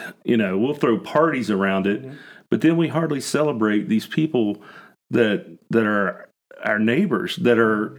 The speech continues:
Speaker 1: talented, that have all this talent.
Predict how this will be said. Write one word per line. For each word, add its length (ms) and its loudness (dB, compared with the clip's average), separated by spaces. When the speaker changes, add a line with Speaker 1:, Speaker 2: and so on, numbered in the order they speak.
Speaker 1:
talented, 800 -2
that 180 2
have 420 -2
all 220 2
this 240 0
talent. 460 -2